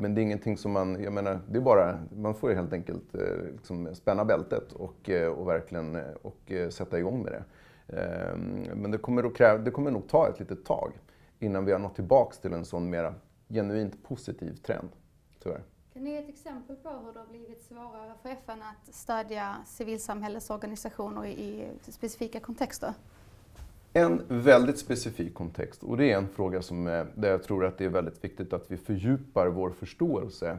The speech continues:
Speaker 1: och också våra gränser för det. Det är att i arbetet mot terrorism så kan det ofta vara så att det följer med begränsningar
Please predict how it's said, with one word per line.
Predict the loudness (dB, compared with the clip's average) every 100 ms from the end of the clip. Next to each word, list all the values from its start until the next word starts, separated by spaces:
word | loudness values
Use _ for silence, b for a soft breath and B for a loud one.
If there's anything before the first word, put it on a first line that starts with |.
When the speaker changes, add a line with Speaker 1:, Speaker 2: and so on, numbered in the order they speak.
| -6
Speaker 1:
och | -8 -4
också | -4 -4
våra | 0 2 2
gränser | 2 2 0 0 -2
för | -2 -6
det. | -6 -6 b b b b b b b -6
Det | 2 8 8
är | 8 4
att | -6 -4 0
i | 2 2 0 -6
arbetet | 2 2 4 0 -2 -6 -2
mot | -4 -4
terrorism | 0 2 2 -2 -8 -16 b b b b -20 -20 -20 -20 -20 -20 -20 -6
så | -2
kan | 0 2
det | 2
ofta | 0 0
vara | 0 -2
så | -4 -4
att | -4 -6
det | -8
följer | -4 -2
med | 0 -2 -2
begränsningar | -2 -2 -2 -4 -8 -8 -8